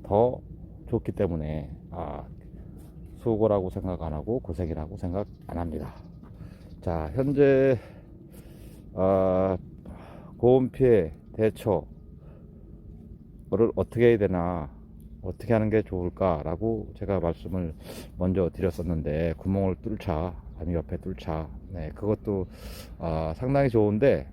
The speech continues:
번거로울 것 같아요, 일이. 그래서 먼저는 그 막대기로 해서,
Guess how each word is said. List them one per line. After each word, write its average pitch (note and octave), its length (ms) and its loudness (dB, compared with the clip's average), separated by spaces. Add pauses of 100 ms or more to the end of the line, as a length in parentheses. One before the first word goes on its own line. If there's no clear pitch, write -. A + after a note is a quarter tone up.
(240)
번거로울 B2 500 8
것 G2 100 -4
같아요, D#2 380 -6
일이. E2+ 560 -2 (840)
그래서 F#2+ 640 4 (480)
먼저는 G#2+ 680 4
그 F#2 360 0 (300)
막대기로 A#2 560 4
해서, G#2 480 4